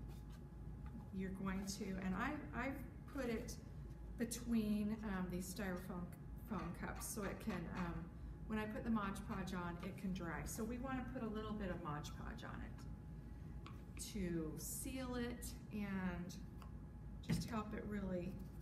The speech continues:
stick together well. So I'm just going to open it up. And again, if you do not have Mod Podge, you can just water down a little bit of Elmer's glue. I, I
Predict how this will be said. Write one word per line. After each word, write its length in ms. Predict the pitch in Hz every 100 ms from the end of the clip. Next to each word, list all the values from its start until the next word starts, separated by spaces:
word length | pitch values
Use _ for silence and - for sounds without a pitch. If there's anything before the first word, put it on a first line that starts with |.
| - - - -
stick 440 | - - - -
together 480 | - - - - - -
well. 220 | - - - - - - - - - - - - -
So 200 | - 196 208
I'm 120 | 262
just 280 | 277 226 -
going 180 | 220 208 -
to 580 | 208 190 190 214 294 339 -
open 240 | 190 196 -
it 60 | 247
up. 180 | 226 - - - - - - - -
And 80 | 220
again, 340 | 214 220 220 220
if 180 | 220 196
you 60 |
do 180 | 190 202
not 280 | 196 214 277 -
have 380 | 247 214 202 226 - - - - - - - - -
Mod 280 | 208 185 185 -
Podge, 440 | - - - - - - - - -
you 80 | 233
can 100 | 233
just 220 | 214 214 -
water 320 | 196 196 202 202
down 360 | 190 180 175 185
a 40 | 180
little 160 | 175
bit 320 | 175 175 165 165 - - - - - - - - -
of 140 | 185 - -
Elmer's 360 | 170 165 156 -
glue. 280 | - 147 - - 196
I, 60 | 185
I 40 | 190